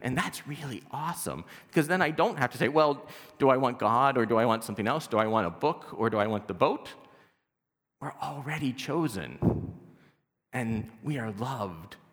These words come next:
and God is with us, and that is a really great news.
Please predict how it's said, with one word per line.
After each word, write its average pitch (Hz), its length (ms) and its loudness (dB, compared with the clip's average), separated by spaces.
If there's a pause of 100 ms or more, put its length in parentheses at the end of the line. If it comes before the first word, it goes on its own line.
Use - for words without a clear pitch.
(680)
and 107 220 -4
God 110 440 -4
is 92 160 -8
with 139 180 -8
us, - 280 -8
and - 220 -10
that 110 300 -8 (260)
is 107 120 -2
a 104 80 0
really 104 360 -2
great 87 380 -6
news. - 500 -12